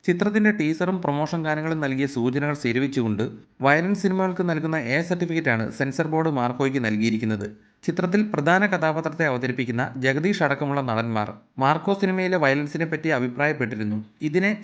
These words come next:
ശരിവെക്കുന്ന തരത്തിലാണ് സെൻസർ ബോർഡ് ഇപ്പോൾ ചിത്രത്തിന് എ സർട്ടിഫിക്കറ്റ് നൽകിയിരിക്കുന്നത്. നിലവിൽ സിനിമയുടെ അഡ്വാൻസ് ടിക്കറ്റ് ബുക്കിംഗ് ബുക്ക് മൈ ഷോ ഉൾപ്പെടെയുള്ള വിവിധ ടിക്കറ്റ് ബുക്കിംഗ് പ്ലാറ്റ്ഫോമുകളിൽ ആരംഭിച്ചിട്ടുണ്ട്. പ്രേക്ഷകർ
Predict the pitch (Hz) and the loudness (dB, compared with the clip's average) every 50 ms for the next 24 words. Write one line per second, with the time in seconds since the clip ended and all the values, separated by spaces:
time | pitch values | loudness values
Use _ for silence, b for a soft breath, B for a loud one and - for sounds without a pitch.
0 | - 156 151 160 175 185 185 196 190 185 165 151 135 127 135 123 120 113 110 107 | -6 -2 -2 0 0 -2 -2 -2 -2 -2 -2 -2 -2 0 0 2 2 2 2 -2
1 | 110 - - 139 143 139 - 170 165 170 180 175 170 170 151 143 143 - 127 107 | -4 -4 -4 -4 -2 -2 -4 -2 0 0 0 0 0 -2 -2 -4 -2 -4 -4 -4
2 | 135 127 - 131 143 - - - 123 151 - - - 175 151 131 139 143 175 175 | -4 -6 -4 -4 -4 -4 -2 -2 -2 -2 0 0 -2 -4 0 -2 -2 -2 -2 -4
3 | 180 127 117 117 117 123 120 117 113 120 110 110 104 110 107 - - _ - 156 | -4 -4 -4 -2 0 0 -2 0 -2 -2 -4 -2 -4 -6 -8 -10 -14 _ 0 2
4 | 170 185 202 202 240 226 - - 185 180 180 185 180 180 175 151 139 135 160 175 | 4 4 4 4 2 0 2 2 2 2 2 2 2 2 2 2 0 2 0 0
5 | 180 170 175 170 165 - 160 143 143 139 135 147 151 175 175 175 131 131 131 - | 0 -2 -6 -6 -4 -4 -4 -4 -4 -4 -4 -2 -2 -2 -4 -2 -4 -4 -4 -2
6 | 156 175 180 170 175 185 185 170 143 139 143 147 147 143 135 131 139 160 165 - | -4 -4 -2 0 0 2 2 2 2 2 2 0 2 2 2 2 0 0 0 0
7 | 135 135 139 147 165 185 147 143 127 - 175 175 165 160 165 165 170 170 165 160 | 0 0 0 0 -2 -2 -2 -4 -4 -4 -4 -4 -4 -4 -4 -4 -4 -4 -2 0
8 | 135 123 117 - 139 135 139 139 143 147 156 175 - 110 113 120 127 135 143 135 | 0 0 0 0 -2 -2 -2 0 0 -2 -2 0 2 2 2 2 2 0 -4 -6
9 | - - - 107 104 101 104 104 - - - 156 156 165 170 175 202 196 214 214 | -6 -8 -6 -4 -4 -4 -6 -8 -10 -4 0 2 2 2 2 2 0 0 0 -2